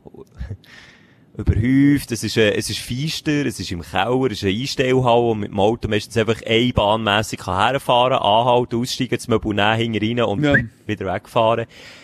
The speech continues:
Speaker 1: Die Mitarbeiter dort unten, die tun mir jedes Mal so leid, die sehen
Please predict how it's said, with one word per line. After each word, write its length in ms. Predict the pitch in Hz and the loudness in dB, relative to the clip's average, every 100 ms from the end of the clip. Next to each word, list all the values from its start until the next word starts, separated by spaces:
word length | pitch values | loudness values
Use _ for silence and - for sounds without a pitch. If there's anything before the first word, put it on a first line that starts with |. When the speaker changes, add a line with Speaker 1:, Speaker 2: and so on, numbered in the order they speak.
| - 131 | -12 -2
Speaker 1:
Die 80 | |
Mitarbeiter 640 | 127 160 160 143 143 147 131 | 0 2 0 0 0 0 -4
dort 140 | 117 | -2
unten, 180 | 139 139 | -2 -2
die 100 | 127 | -4
tun 160 | 135 135 | -4 0
mir 120 | 123 | 0
jedes 540 | 123 135 131 139 113 | 2 2 2 -2 -4
Mal 320 | 123 113 117 120 | 0 2 2 0
so 280 | 131 127 | 0 0
leid, 320 | 135 120 127 - | 2 2 2 -4
die 80 | - | 0
sehen 200 | 135 | 0